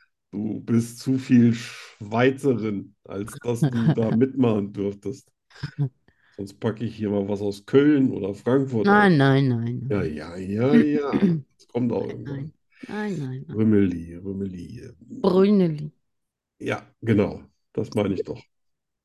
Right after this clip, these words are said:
Speaker 2: Nicht, dass du dann sagst, ich habe das falsch ausgesprochen.
Speaker 1: Nein, hast du richtig. Ich, aber ich sag's dann jedes Mal falsch.
Speaker 2: Mhm.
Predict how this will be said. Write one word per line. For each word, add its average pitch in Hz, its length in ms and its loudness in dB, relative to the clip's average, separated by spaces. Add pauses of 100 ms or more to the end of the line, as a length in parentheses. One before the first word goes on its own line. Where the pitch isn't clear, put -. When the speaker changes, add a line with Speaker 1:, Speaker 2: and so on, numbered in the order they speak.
(340)
Speaker 2:
Nicht, 202 240 -4
dass 208 160 -2
du 196 80 -6
dann 175 180 -2
sagst, 160 400 -6
ich 170 120 -14
habe 160 160 -12
das - 120 -18
falsch 151 300 -10
ausgesprochen. - 640 -12 (120)
Speaker 1:
Nein, 123 460 0
hast 117 300 2
du 104 60 -2
richtig. 101 440 -2
Ich, - 380 -4
aber 113 300 2
ich 120 180 4
sag's 120 240 2
dann 113 140 4
jedes 139 300 4
Mal 101 140 0
falsch. - 580 0 (140)
Speaker 2:
Mhm. 196 380 -4